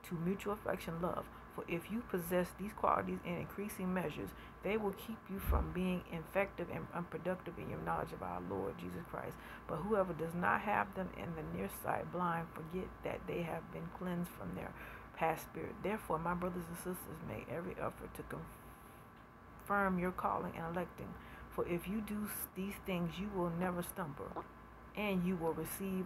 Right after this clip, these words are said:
a rich welcome into the eternal kingdom of our Lord and Savior Jesus Christ. Heavenly Father,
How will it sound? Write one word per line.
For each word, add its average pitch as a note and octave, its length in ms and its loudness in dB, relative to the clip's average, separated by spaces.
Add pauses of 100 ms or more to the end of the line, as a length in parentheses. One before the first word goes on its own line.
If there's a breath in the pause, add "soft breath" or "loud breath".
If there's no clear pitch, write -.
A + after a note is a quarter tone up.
(120)
a E3 80 2 (100)
rich F#3+ 280 2 (100)
welcome E3 420 0
into E3+ 500 -4
the - 80 -2
eternal F3 340 -2
kingdom E3+ 340 -2
of - 200 -2
our - 200 2 (160)
Lord - 300 -2
and - 80 -6 (100)
Savior D3 280 -4
Jesus - 260 -8 (100)
Christ. - 360 -12 (2250 loud breath)
Heavenly F3+ 280 6
Father, E3+ 460 6